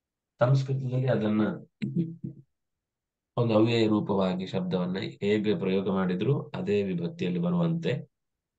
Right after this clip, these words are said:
ಉಪಯೋಗಿಸ್ತಾರೆ. ತತ್ರ ವರ್ತತೆ, ಕುತ್ರ ವರ್ತತೆ, ತತ್ರ ವರ್ತತೆ, ಕುತ್ರ ವರ್ತತೆ,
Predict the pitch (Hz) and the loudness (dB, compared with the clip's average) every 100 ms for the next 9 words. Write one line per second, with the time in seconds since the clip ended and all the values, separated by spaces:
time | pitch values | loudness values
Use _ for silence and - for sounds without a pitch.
0 | _ _ _ - 110 95 85 82 - 85 | _ _ _ 2 4 6 4 2 -2 -6
1 | - - _ _ _ - 104 - 120 120 | -6 -16 _ _ _ -2 -2 2 2 4
2 | 95 87 - 90 95 92 104 135 - _ | 2 -2 -2 0 2 0 -2 -8 -16 _
3 | _ _ _ _ - 107 113 110 110 107 | _ _ _ _ -6 0 4 4 4 2
4 | 110 120 127 135 135 - - _ _ _ | 2 4 6 6 4 0 -14 _ _ _
5 | 135 131 95 90 82 - - 131 143 - | 2 2 2 0 -2 -6 -8 -8 -10 -16
6 | _ 135 - _ _ _ _ _ _ _ | _ -16 -16 _ _ _ _ _ _ _
7 | 113 - 117 113 110 123 135 139 - - | -2 2 4 2 0 0 4 4 2 -8